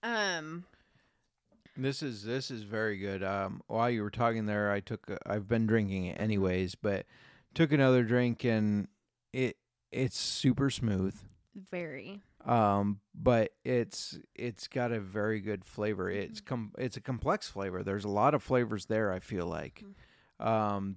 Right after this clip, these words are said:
Speaker 2: but gosh, it, it, this is a good one. Um, this is shooting up my
Speaker 1: I'm
Speaker 2: list.
Speaker 1: drinking it neat.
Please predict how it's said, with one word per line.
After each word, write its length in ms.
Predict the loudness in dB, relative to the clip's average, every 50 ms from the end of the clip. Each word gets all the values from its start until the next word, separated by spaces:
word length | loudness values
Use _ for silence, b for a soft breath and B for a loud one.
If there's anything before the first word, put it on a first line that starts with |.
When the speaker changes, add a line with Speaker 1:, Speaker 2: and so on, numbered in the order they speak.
| -6 _
Speaker 2:
but 300 | 0 2 2 2 0 -4 -8 _ _ _ _ _ _ _ _ -18 -8
gosh, 400 | -4 -2 0 0 -2 -2 -2 -4
it, 140 | -4 -4 -4
it, 260 | -4 -4 -4 -4 0
this 200 | 2 2 2 2
is 120 | 0 0 0
a 60 | 0
good 180 | 0 0 0 0
one. 220 | -2 -4 -4 -8 -12 _ _ _ -6
Um, 540 | -2 0 2 2 2 2 0 0 -2 -6 -8 -6 _
this 200 | 0 0 0 2
is 420 | 0 0 0 -2 -6 -10 -14 -16 -18 _ _ _ _ _ _ -14
shooting 420 | -12 0 2 4 4 4 2 0
up 120 | 0 -2 -2
my 140 | -2 -2 -2
Speaker 1:
I'm 60 | 0
Speaker 2:
list. 260 | 2 2 4 4 2
Speaker 1:
drinking 400 | 2 0 0 0 2 4 6 6
it 180 | 6 6 4 2
neat. 640 | 2 6 6 8 8 8 6 4 2 -2 -6 -6